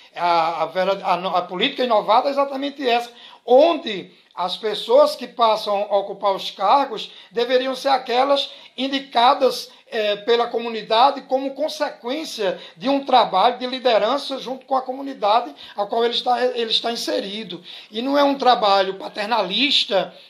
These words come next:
assistencialista, tá entendendo?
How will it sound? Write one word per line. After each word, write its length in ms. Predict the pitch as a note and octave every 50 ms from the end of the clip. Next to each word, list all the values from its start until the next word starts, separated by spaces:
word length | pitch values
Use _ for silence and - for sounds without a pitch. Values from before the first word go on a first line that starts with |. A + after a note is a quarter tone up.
| -
assistencialista, 1300 | - F#3+ G#3 G3+ - - - A#3 A3+ - - A3+ G#3 F3+ F3 G3+ A#3 C#4 D4+ B3 - - - A3 E3+ D3 - - - - _
tá 160 | - G3+ G#3+
entendendo? 520 | G3+ G3+ F3+ D#3+ G3 A3+ C4 C#4 D4 C#4